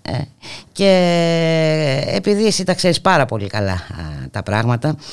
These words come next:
ε, καλό είναι να μας θυμίσεις και λίγα συμβάντα του παρελθόντος, έτσι, που, ε, αιτιολογούν και το σήμερα, θα λέγαμε.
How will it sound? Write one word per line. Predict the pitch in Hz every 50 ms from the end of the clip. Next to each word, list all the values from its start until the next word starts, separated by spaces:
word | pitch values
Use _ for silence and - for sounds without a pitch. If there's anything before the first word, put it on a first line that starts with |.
| - - - - -
ε, | - - - 180 180 180 180 180 180 180 180 180 180 180
καλό | 180 - 226 240 240 196
είναι | 143 120 107 104 98 98 92 101 -
να | - 135 131
μας | 127 135 131 -
θυμίσεις | - 131 135 143 143 143 147 - 139 135 - - - -
και | - 143
λίγα | 139 135 135 139 147 143 147 143 139 139 139 135 135 135 131 127 131 131 139
συμβάντα | 131 - - 131 120 135 139 139 123 131 123
του | - 135 131 123 123 127 123 120
παρελθόντος, | 120 143 139 131 131 117 - - 147 135 113 101 87 82 82 - - -
έτσι, | - - - - - - 135 117 104 - - _
που, | - 190 196 165 123 - -
ε, | 165 165 160 160 160 160 165 160 - - 147 143 - - - 127 123 - _ _ - 180
αιτιολογούν | 185 151 185 180 175 170 175 175 165 156 196 202 214 214 196
και | - 202
το | 190 196 196
σήμερα, | 185 - 196 160 131 113 101 101 107
θα | 98 104 101
λέγαμε. | 101 104 95 85 82 76 69 71 85